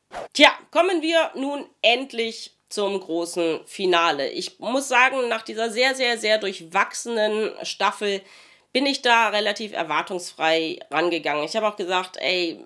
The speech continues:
die, die meisten Serien, die ich wirklich über Jahre verfolgt und geliebt habe, also von, sagen wir mal, Lost bis How I Met Your Mother, haben mich alle mit ihren Enden enttäuscht. Ähm, ich erwarte nicht viel und ich muss einfach sagen, das Ende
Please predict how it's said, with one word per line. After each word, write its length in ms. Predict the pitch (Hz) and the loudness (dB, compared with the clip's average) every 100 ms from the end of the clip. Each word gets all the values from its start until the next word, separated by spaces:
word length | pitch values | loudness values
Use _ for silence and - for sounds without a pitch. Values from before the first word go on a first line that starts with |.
| - | -20
die, 320 | 170 196 208 | -12 -6 -6
die 100 | 208 | -4
meisten 460 | 208 202 285 - 247 | 2 4 4 0 -8
Serien, 400 | 226 220 226 208 | -4 -2 -2 -4
die 80 | 196 | -4
ich 140 | 196 | -6
wirklich 260 | 208 208 208 | -8 -6 -6
über 140 | 190 | -2
Jahre 420 | 190 175 180 202 | 2 4 4 2
verfolgt 440 | 202 180 - 196 175 | -6 -10 -8 -6 -6
und 100 | 170 | -6
geliebt 380 | 170 208 226 - | -6 -8 -8 -2
habe, 340 | 165 156 151 | 0 0 -4
also 240 | - 156 160 | -6 -6 -8
von, 440 | - 180 175 170 | -2 0 2 0
sagen 160 | 175 196 | -2 0
wir 80 | 185 | 0
mal, 200 | 165 175 | 0 2
Lost 340 | 208 226 - | 2 0 -6
bis 180 | 202 202 | -6 -2
How 160 | 208 | -2
I 20 | 202 | -2
Met 160 | 196 | -4
Your 80 | 202 | -2
Mother, 300 | 180 160 147 | 0 0 0
haben 220 | 156 190 | 0 0
mich 180 | 175 - | -2 -2
alle 160 | 247 269 | -2 -2
mit 140 | 233 | -4
ihren 180 | 226 208 | -4 -2
Enden 340 | - 185 - | -2 -2 -4
enttäuscht. 540 | 90 180 185 180 - - - - - _ | -6 -4 -4 -4 -6 -14 -20 -20 -20 _
Ähm, 460 | - 190 196 208 208 - | 4 4 4 0 -8 -8
ich 160 | 190 | -2
erwarte 380 | - 185 185 - | 0 2 0 0
nicht 240 | 190 175 - | -4 -6 -8
viel 360 | 214 226 269 - - _ | -4 -2 -4 -10 -20 _
und 140 | - 185 | -4 -4
ich 120 | 180 | -2
muss 260 | 214 302 - | -2 -2 0
einfach 360 | 220 226 196 | 0 0 -6
sagen, 500 | - 185 185 190 185 | -4 -2 0 -2 -6
das 240 | 180 160 - | -8 -12 -2
Ende 640 | - 247 254 233 226 233 | 2 2 0 -4 -4 -8